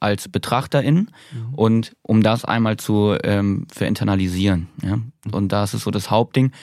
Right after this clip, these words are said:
Speaker 1: Und eben drüber reden. Wir machen eine, äh, interne Fortbildung einmal im Monat, besprechen wir nochmal intensiv ein Organ. Zum Beispiel, ich bin gerade dran mit der Leber. Da gehen wir ein bisschen weiter über die Inhalte des Abdomenkurs,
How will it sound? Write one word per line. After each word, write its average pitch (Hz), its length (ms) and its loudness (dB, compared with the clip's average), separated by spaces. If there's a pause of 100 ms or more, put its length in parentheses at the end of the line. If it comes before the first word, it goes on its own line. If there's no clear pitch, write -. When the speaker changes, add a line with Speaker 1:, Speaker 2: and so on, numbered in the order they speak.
(320)
Speaker 1:
Und 127 360 2
eben 117 380 4 (160)
drüber 107 320 0
reden. 98 280 0
Wir 98 60 -2
machen 101 320 0
eine, 98 320 0
äh, 101 160 -2
interne 123 380 0
Fortbildung 131 500 0
einmal 127 220 0
im 117 60 2
Monat, 127 420 0
besprechen 117 360 -4
wir 104 60 0
nochmal 104 240 0
intensiv 117 420 0
ein 107 160 -2
Organ. 107 460 0 (300)
Zum 110 100 0
Beispiel, 104 160 0
ich - 80 -2
bin 117 140 0
gerade 107 240 0
dran 107 160 0
mit 104 120 -2
der 101 80 2
Leber. 127 400 2 (320)
Da 104 120 -2
gehen 107 180 2
wir 107 80 4
ein 104 80 2
bisschen 110 260 -2
weiter 147 280 -2
über 123 100 -2
die 113 80 -2
Inhalte 120 280 -2
des 110 100 -4
Abdomenkurs, 151 520 2